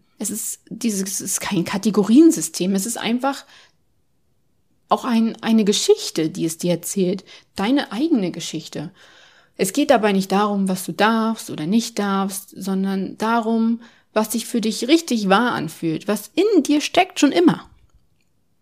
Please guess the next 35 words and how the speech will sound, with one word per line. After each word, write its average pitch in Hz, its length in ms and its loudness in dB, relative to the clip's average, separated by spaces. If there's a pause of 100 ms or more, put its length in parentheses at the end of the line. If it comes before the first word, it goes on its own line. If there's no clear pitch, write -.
Und 220 300 -2
wo 254 120 4
können 254 260 2
wir 262 80 6
das 240 160 -2
am 226 140 2
besten 214 400 2
sehen? 262 300 6 (600)
Als - 180 -2
bei 214 80 4
unseren 233 300 6
Kindern. 233 480 0 (680)
Und 226 200 -2
deshalb 233 320 -2
will 247 80 4
ich 247 100 2
dich 208 180 -2
auch 202 80 0
nicht 190 180 -2
belehren, 220 500 2
sondern 196 220 0
einfach 240 260 -2
daran 208 340 -4
erinnern, 247 640 0 (400)
dass 202 300 -4 (140)
deine 240 280 0
Energie, 202 640 4 (100)
die 220 60 2
in 214 80 4
deinem 214 200 0
Körper 359 420 0
steckt, - 400 -10
schon 269 200 0
längst 320 480 0
weiß, 208 480 0